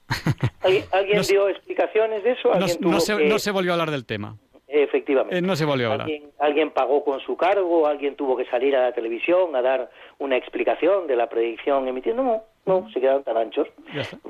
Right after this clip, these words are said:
Speaker 2: No, oye, pues el año que viene más, ¿eh? El año que viene otra vez, y ya está, y hasta que acierten. Y cuando acierten, pues efectivamente lo que tú decías, pues de diez años alguno tiene que ser el más caluroso, y lo será, y punto, y no habrá na-,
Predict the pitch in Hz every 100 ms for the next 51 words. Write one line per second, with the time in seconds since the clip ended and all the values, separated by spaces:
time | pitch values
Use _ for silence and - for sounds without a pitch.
0 | - - 202 196 151 147 151 190 190 208
1 | 202 214 214 170 339 147 151 160 170 185
2 | 175 156 170 - 131 156 - - - 131
3 | 147 151 139 233 262 - 220 277 _ -
4 | - - - - 139 147 139 135 156 160
5 | 202 196 160 139 131 117 123 127 135 127
6 | 113 123 120 120 139 165 127 104 113 117
7 | 123 127 127 143 135 123 123 127 120 117
8 | - 120 117 117 123 131 151 - 190 -
9 | - - - - - - - 98 156 160
10 | - - 214 220 185 202 240 185 135